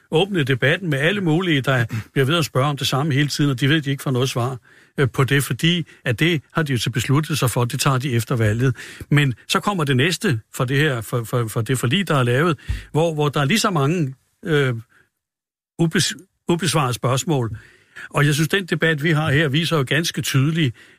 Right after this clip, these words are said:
at vi ligger på linje, åbenbart, med, med en masse andre uden for det her rum, som ikke, som ikke overhovedet kan finde ud af, hvad ender det her med, og hvem er det, der skal på pension? Men,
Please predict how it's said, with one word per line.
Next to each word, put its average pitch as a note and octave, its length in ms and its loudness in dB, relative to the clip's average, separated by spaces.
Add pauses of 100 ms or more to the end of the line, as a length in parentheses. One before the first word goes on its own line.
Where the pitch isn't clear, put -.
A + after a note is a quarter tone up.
at C#3 100 2
vi B2+ 40 2
ligger C3+ 180 2
på A2 80 0
linje, D#3 460 2 (300)
åbenbart, C3+ 420 0
med, B2+ 180 2
med B2 320 0
en A#2 80 2
masse C#3+ 220 2
andre C#3 320 0
uden E3+ 160 2
for D3 100 -4
det B2+ 100 2
her C#3 60 2
rum, C3+ 220 -2 (440)
som D3 200 0
ikke, - 300 -4
som D#3+ 180 2
ikke F#3 160 0
overhovedet D#3 400 2
kan D#3+ 100 -2
finde D3 240 0
ud E3 100 2
af, D#3+ 280 0 (680)
hvad C#3 300 -2
ender F#3 220 0
det E3+ 180 2
her E3 200 0
med, D3 260 2 (680)
og C#3+ 80 2
hvem F3+ 180 0
er D#3 100 2
det, E3+ 100 -4
der E3 80 -2
skal C#3 180 -2
på C#3+ 120 -4
pension? D#3 520 0 (440)
Men, C#3 240 2